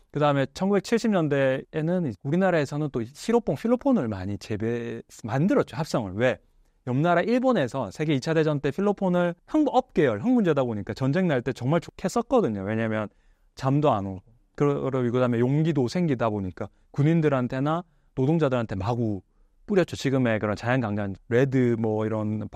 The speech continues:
땡스처럼 자연강장제로 썼었는데, 그리고 이제 미군정이 시작되고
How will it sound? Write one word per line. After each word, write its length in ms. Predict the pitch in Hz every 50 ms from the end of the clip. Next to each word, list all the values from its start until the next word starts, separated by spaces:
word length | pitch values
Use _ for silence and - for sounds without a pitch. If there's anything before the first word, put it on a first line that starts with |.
| - _
땡스처럼 760 | - 147 147 143 - - 127 110 - - 123 117 107 107 104 - _ _ _ _ -
자연강장제로 560 | - 147 160 170 165 160 165 165 160 156 139
썼었는데, 600 | 135 214 202 - 240 214 156 107 98 104 117 101 - _ _ _
그리고 300 | - 202 214 226 214 185
이제 100 | 165 147 -
미군정이 440 | - 147 135 156 185 226 220 208 185
시작되고 720 | 160 - 208 196 - - 202 190 185 214 226 247 277 285